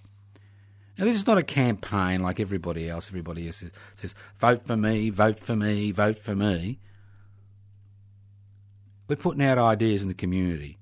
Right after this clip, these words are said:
We're using the political processes to put out those ideas. We're on the, you know, this is the long game.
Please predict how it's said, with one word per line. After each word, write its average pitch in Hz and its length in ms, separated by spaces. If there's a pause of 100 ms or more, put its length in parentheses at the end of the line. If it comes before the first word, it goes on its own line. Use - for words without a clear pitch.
We're 131 100
using 135 420
the 107 100
political 101 420
processes 92 640
to - 80
put 95 200
out 85 200
those 82 300
ideas. 80 680 (840)
We're 143 220
on 139 180
the, 127 140
you 127 180
know, 110 220
this 147 160
is 131 100
the 120 80
long 120 380
game. 80 420